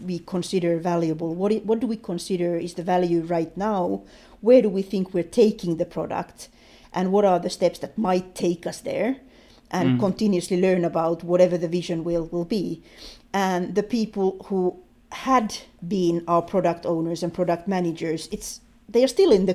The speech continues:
Speaker 1: the company. We can still have proper conversations. It's just that the decision power we allocate it in the team rather than with the product
Speaker 2: Yeah.
Speaker 1: owners.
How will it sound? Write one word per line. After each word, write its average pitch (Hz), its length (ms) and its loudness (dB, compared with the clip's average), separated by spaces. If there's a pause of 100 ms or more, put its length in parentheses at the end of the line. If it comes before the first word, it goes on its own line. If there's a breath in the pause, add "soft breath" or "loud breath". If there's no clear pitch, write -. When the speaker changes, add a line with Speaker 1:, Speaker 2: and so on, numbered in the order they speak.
(120)
Speaker 1:
the 190 80 -4
company. 175 500 -2
We 175 140 -2
can 190 140 -6
still 247 300 -2
have 180 440 0 (440 soft breath)
proper 208 400 4
conversations. 170 800 -2
It's 185 160 -12
just 214 260 -2
that 185 120 -6
the 185 80 -2
decision 214 560 0
power 175 580 -4 (200 loud breath)
we 190 120 -2
allocate 175 520 2
it 156 120 -12
in 180 160 -4
the 170 100 0
team 170 420 -4
rather 170 300 -4
than 165 280 -8 (300 loud breath)
with 175 160 -2
the - 60 -2
product 151 280 -2
Speaker 2:
Yeah. 143 140 -4
Speaker 1:
owners. 101 420 -8